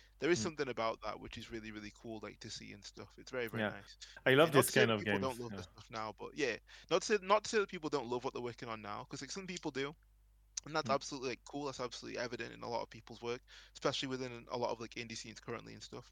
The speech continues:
Speaker 2: Yeah.
Speaker 1: Naturally, people really
Speaker 2: I
Speaker 1: care about the projects, but yeah, it's just a
Speaker 2: I
Speaker 1: different kind of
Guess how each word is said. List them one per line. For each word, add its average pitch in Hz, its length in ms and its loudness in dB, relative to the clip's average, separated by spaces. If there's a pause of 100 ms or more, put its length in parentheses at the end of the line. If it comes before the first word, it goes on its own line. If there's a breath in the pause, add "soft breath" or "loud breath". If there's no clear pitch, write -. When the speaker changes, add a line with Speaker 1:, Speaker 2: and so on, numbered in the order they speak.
(160)
Speaker 2:
Yeah. 104 200 -6
Speaker 1:
Naturally, 113 120 -10
people 117 300 -16
really 110 180 -2
Speaker 2:
I - 20 4
Speaker 1:
care 113 160 -6
about 110 160 -6
the 104 80 -14
projects, 113 460 -12
but 107 180 -8 (360 soft breath)
yeah, 117 200 -2 (140)
it's 131 140 -6
just 165 220 -2
a 147 40 8
Speaker 2:
I - 20 8
Speaker 1:
different 139 280 2
kind 120 220 -8
of 110 60 -10